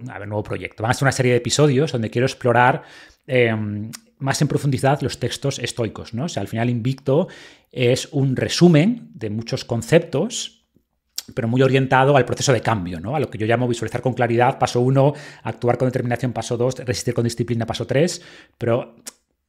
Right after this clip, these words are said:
leyendo, o sea, escribiendo Invicto, pues había un montón de cosas en las que sentía que quería profundizar, simplemente que iban a quedar como pegotes, que no, que no pegaban realmente, ¿no? Quería que el libro fluyera muy bien y por eso dejé muchas cosas fuera y quiero aprovechar esta serie de podcast para profundizar en esas cosas, ¿no? Y justamente hoy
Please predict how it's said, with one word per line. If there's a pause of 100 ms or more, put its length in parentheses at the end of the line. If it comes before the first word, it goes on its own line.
leyendo,
o
sea,
escribiendo
Invicto, (280)
pues
había
un
montón
de
cosas
en
las
que
sentía
que
quería
profundizar,
simplemente
que
iban
a
quedar
como
pegotes,
que
no, (840)
que
no
pegaban
realmente,
¿no?
Quería
que
el
libro
fluyera
muy
bien
y
por
eso
dejé
muchas
cosas
fuera
y
quiero
aprovechar
esta
serie
de
podcast
para
profundizar
en
esas
cosas,
¿no?
Y
justamente
hoy